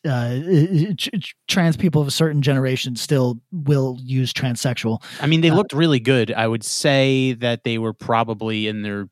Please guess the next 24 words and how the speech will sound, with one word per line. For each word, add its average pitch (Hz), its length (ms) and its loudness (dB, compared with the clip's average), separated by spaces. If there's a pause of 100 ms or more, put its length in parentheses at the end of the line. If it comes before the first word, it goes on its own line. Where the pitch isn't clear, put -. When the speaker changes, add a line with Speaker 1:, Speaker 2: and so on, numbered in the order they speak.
Speaker 2:
mid-thirties, 101 920 -4 (160)
oldest, 107 500 0
maybe, 113 300 2 (100)
maybe 117 680 0
late 104 240 -2
thirties. 90 420 -6 (540)
Speaker 1:
Okay. 156 280 0 (200)
Late 202 340 0
thirties 202 380 2
would, 165 320 -2
would 160 140 2
account 151 280 2
for 135 280 -4
it. 127 120 -6 (120)
Uh, 131 280 0
any, 160 300 2 (100)
any 156 260 0
younger 147 340 0
than 135 140 -4
that, 135 260 -2
and 151 100 -2
it, 147 140 -4
and 139 160 -2
it 139 100 -8